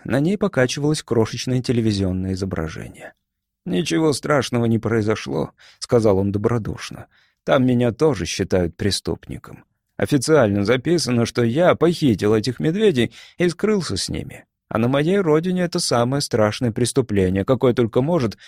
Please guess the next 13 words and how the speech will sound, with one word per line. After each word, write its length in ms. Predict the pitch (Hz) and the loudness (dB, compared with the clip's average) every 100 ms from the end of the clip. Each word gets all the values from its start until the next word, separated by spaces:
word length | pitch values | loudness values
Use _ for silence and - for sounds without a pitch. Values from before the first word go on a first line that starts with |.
| - | -8
совершить 500 | - 160 117 127 110 | 0 2 2 0 -2
человек. 580 | - 98 - - - - | -2 -2 -2 -6 -18 -2
Это 220 | 113 110 | 0 2
даже 300 | 147 147 143 | 4 4 4
хуже, 440 | 151 185 208 123 - - - | 0 0 0 2 -2 -6 -16
чем 200 | - 165 | -6 -2
было 220 | 147 165 | 4 4
конократство 840 | 139 165 156 123 - 87 - - 123 | 4 4 2 2 0 0 0 -2 0
на 120 | 127 | 2
земле 320 | 147 143 117 | 2 4 2
в 60 | 95 | 2
старые 360 | 127 113 107 | 0 2 0
времена. 540 | 107 117 107 - - | 0 -2 -2 -6 -12